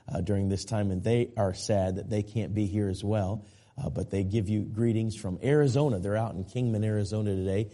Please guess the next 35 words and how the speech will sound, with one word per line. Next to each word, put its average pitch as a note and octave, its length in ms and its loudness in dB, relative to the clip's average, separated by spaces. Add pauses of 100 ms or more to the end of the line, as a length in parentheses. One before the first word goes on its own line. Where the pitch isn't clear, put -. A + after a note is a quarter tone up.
(220)
At G2 120 0
least A#2 240 -2
most B2 280 2
of F2+ 80 -2
them. G2+ 160 0
My F#2 140 -2
oldest G2+ 420 -2
is F2+ 100 -4
back G2 240 -2
home G#2+ 220 -4
in F2+ 80 -4
Shelby. G#2 500 0 (400)
But, F2+ 240 0
uh, F2+ 360 -2
sure, G2 280 0 (220)
sure - 180 -4
appreciate G#2+ 480 -2
your G2+ 100 0
prayers A#2 360 0
for G2+ 240 -4 (320)
our F#2+ 120 0
family. B2+ 520 0 (380)
And, F#2+ 280 0
uh, F2+ 180 2
we A2+ 200 2
have G#2+ 220 0
had A2 260 2
great C3+ 260 4
meetings D3 440 4
this A2+ 240 -2
year D3+ 200 0
so A#2 220 0
far. C#3 300 0
We've G#2+ 160 0
been G#2+ 180 0